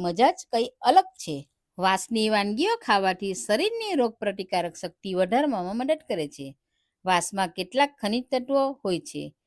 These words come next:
જેમ કે કેલ્શિયમ અને મેગ્નેશિયમ. જે હાડકાને મજબૂત બનાવે છે. તો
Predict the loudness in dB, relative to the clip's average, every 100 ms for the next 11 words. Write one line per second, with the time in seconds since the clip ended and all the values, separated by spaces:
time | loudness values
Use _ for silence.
0 | _ _ 2 4 4 2 -2 0 0 0
1 | -2 0 -2 _ _ -4 0 2 4 4
2 | 2 0 -2 -2 -6 _ _ _ -6 2
3 | 4 6 6 4 4 2 4 4 2 2
4 | -2 2 2 2 -2 -4 -8 -12 -12 _
5 | _ _ _ 6